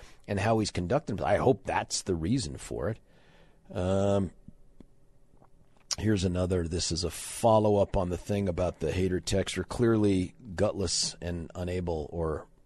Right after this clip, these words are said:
unwilling, frankly, to call. Uh, I heard some callers on K N U S claim that sometimes when they call in, they're not put on air with you, not related to guests being on or lack of time on the clock. Listen, I, I have this little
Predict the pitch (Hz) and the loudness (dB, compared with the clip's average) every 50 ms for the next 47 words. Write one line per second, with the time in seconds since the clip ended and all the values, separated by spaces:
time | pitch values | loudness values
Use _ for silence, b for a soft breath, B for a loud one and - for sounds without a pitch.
0 | _ - 78 85 80 78 76 82 107 101 65 65 - - - 60 65 67 - 78 | _ -8 -6 -4 -4 -2 -2 0 0 0 -2 -4 -10 -12 -12 -12 -12 -10 -8 -8
1 | 71 - - - 110 117 113 104 104 92 B B B B B B B B B B | -8 -8 -4 2 4 6 6 6 4 2 B B B B B B B B B B
2 | B B B - - 139 139 143 - 104 131 131 110 - 117 104 - - 113 107 | B B B -12 -8 -6 -4 -2 0 2 2 2 2 0 -2 -2 -2 0 2 4
3 | 104 104 101 87 90 95 90 90 87 87 85 - - - 92 87 87 85 82 82 | 4 4 4 2 0 0 0 0 -2 -4 -4 -6 -4 -2 -2 0 0 0 0 0
4 | 85 82 82 - - - 85 80 82 82 78 - - - 85 85 82 - 82 80 | -2 -2 -4 -6 -6 -4 -4 -2 -2 -4 -4 -6 -6 -6 -6 -6 -4 -4 -6 -6
5 | 80 - 85 78 76 - - - 82 85 87 95 90 85 82 80 80 80 80 82 | -6 -6 -6 -8 -8 -8 -6 -4 -2 -2 -2 -2 -2 -2 -4 -4 -4 -4 -4 -4
6 | 82 82 - - - - - - 80 73 71 71 73 - - - 180 220 226 185 | -4 -6 -8 -10 -14 -12 -6 -6 -4 -4 -4 -4 -6 -8 -6 -4 0 2 2 2
7 | 120 76 - - 71 69 69 69 71 80 - - - _ _ - - - 87 - | 2 0 -4 -6 -10 -10 -8 -8 -8 -10 -10 -14 -20 _ _ -12 -6 -6 -6 -6
8 | - - 85 82 78 78 80 76 73 71 78 76 71 69 76 76 - - - - | -6 -6 -6 -4 -4 -4 -6 -6 -8 -10 -10 -8 -6 -6 -6 -6 -6 -10 -12 -12
9 | - - 76 76 76 73 - - - 69 71 73 76 76 69 50 - 69 71 71 | -12 -10 -8 -8 -8 -8 -10 -10 -10 -8 -8 -6 -8 -8 -10 -10 -10 -8 -6 -6
10 | 71 69 - - 76 - - - 71 73 76 76 - - 131 123 - - B B | -6 -6 -8 -10 -12 -10 -8 -8 -6 -6 -8 -6 -2 2 4 2 2 2 B B
11 | B B B B B B B B B B B - - - 135 147 - 135 123 - | B B B B B B B B B B B -8 2 4 6 6 6 4 0 -2
12 | - - - 156 147 117 - - 110 123 117 139 139 127 131 117 - 135 117 101 | -2 -4 -2 -2 -2 -2 0 2 4 4 4 4 2 0 0 0 2 2 2 2